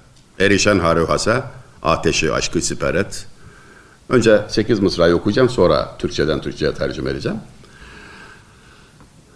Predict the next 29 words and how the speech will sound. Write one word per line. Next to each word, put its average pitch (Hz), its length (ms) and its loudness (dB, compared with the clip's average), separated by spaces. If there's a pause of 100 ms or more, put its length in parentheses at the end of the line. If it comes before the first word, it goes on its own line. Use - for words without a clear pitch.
(580)
Başa 85 240 2
dönüyorum. 73 440 0 (320)
"Berk-i 117 360 4
hatıf 113 480 4
gibi 95 260 2
kaydı 95 360 2
sivadan 82 680 2
güzer 85 320 4
et, 110 320 -2 (360)
erişen 92 380 4
haruhase, 82 580 4
ateşi - 600 0
aşkı - 280 -4
siper 67 320 -6
et. - 320 -6 (640)
Damenin 185 500 6
tutmaya 170 420 6
asar-ı 156 540 6
alayük 139 480 6
hazer 131 340 4
et, - 280 2 (460)
şems 107 360 2
ve 98 120 4
şahişimun 92 720 2
la 92 140 4
ile 85 200 2
azmi 80 340 2
sefer 85 360 2
et. - 280 -2